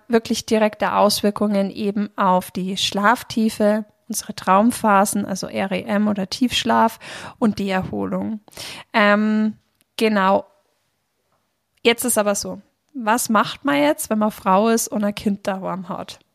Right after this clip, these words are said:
und es in der Nacht öfters wach wird? Da gilt's einfach dann zu schauen, dass man den Einschlaf-, äh, die Einschlafroutine und die Aufwachroutine möglichst gut anpasst, dass man da einfach noch eine gewisse Ruhe hat und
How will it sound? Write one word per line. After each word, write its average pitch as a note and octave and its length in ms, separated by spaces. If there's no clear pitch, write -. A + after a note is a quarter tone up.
und G#3 220
es - 100
in A3 80
der A3 120
Nacht A3 280
öfters A3+ 340
wach A3 220
wird? G#3 300
Da A3 160
gilt's A#3+ 260
einfach G3+ 260
dann G#3 220
zu G#3 140
schauen, G3 400
dass F#3+ 160
man F#3+ 160
den E3+ 240
Einschlaf-, A3 680
äh, G3 520
die - 120
Einschlafroutine G#3 880
und G3+ 160
die - 120
Aufwachroutine G3 920
möglichst G#3+ 460
gut G#3 160
anpasst, G3 520
dass G3+ 140
man F#3 140
da F3+ 120
einfach G3 280
noch G3 160
eine G3+ 100
gewisse G3+ 420
Ruhe A3+ 360
hat G3+ 200
und G3+ 220